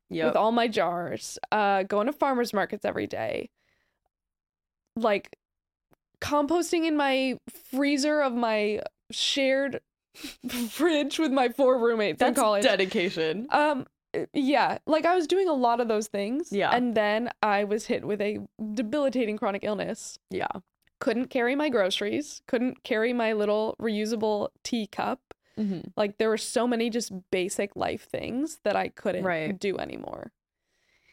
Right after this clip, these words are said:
Speaker 2: And so I was like, "Well, I
Speaker 1: Now
Speaker 2: feel like
Speaker 1: what?
Speaker 2: shit about this.
Speaker 1: <laughs>
Speaker 2: Like,
Speaker 1: Yeah.
Speaker 2: what am I supposed to do? Like, yeah, I would love to feel better so I can do all these things that I was doing,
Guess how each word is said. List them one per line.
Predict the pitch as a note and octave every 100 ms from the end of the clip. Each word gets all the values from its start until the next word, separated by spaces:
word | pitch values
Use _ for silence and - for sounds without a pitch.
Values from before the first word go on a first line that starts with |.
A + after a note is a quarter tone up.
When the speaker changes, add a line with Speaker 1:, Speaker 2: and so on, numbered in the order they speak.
| _ _ -
Speaker 2:
And | - A3+
so | - A3+ G#3+
I | G#3
was | G#3 G#3
like, | G#3 G3 F#3+ - - - _ _ _ _ _ _ _ _ _ _ _ _ _ _ _ _ _ _ _ _ -
"Well, | A3+ G3 - - B3 _ _ _ _ _ _ _ -
I | G#3
Speaker 1:
Now | A#3+
Speaker 2:
feel | G#4
like | -
Speaker 1:
what? | -
Speaker 2:
shit | - D#4
about | A3+ E3 D#3+
this. | - F#4+ F4+
Speaker 1:
<laughs> |
Speaker 2:
Like, | D4 C#4
Speaker 1:
Yeah. | F3+ F#3
Speaker 2:
what | - E4+ C#5+
am |
I | C#5+ A#4
supposed | A4+ G4+ G4
to | E4+
do? | F#4+ C5+
Like, | A3 A3+ G#3
yeah, | - A3
I | A3+
would | G#3+
love | G3+ G#3 F4
to | F4
feel | C#4+ C4+
better | B3 C#4+ G#3
so | A3
I | A3+
can | A3+ G#3
do | A3+
all | G#3+
these | G#3+ A3+
things | - C4 C#4
that | A#3+
I | G#3+
was | G#3
doing, | F#3 C4+ D4+ G#3 A#3+